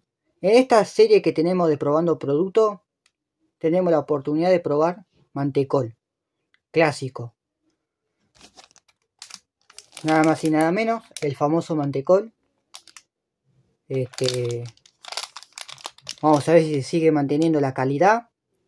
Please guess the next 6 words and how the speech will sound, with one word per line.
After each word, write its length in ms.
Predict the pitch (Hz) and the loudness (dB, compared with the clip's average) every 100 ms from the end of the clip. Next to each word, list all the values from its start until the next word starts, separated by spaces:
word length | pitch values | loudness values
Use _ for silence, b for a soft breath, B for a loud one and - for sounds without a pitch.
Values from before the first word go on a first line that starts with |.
| _ - | _ 4
Elaborado 580 | 160 160 165 185 214 202 | 6 8 8 8 6 2
artesanalmente 800 | 160 151 - 175 185 196 208 185 | -2 -6 -6 -8 -8 -4 -2 0
desde 240 | 156 156 | 2 2
mil 160 | 185 196 | 0 -4
novecientos 560 | 170 151 185 175 156 | -2 -4 -4 -2 -2
cuarenta. 560 | 156 151 139 117 113 | 0 -2 -2 -6 -14